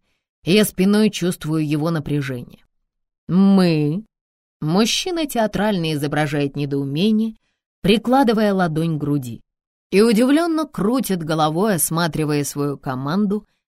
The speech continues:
словно впервые их видит. Почти все его пальцы унизаны кольцами, как простыми, так и со сверкающими драгоценными камнями. «Мы ваши проводники.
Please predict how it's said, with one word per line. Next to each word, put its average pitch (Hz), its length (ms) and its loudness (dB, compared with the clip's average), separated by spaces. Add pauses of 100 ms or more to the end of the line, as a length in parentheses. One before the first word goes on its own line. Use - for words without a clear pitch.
(100)
словно 220 460 4
впервые 170 460 0
их - 160 -10
видит. 135 480 -6 (420)
Почти 196 440 0
все 170 220 0
его 147 180 0
пальцы 160 480 -4
унизаны 147 540 -2
кольцами, 180 640 -2 (400)
как - 240 4
простыми, 180 760 -2 (380)
так 185 240 4
и 165 40 0
со 151 160 -4
сверкающими 165 920 -2
драгоценными 135 880 -4
камнями. 127 600 -10 (760)
«Мы 226 260 6
ваши 220 300 4
проводники. 147 840 -2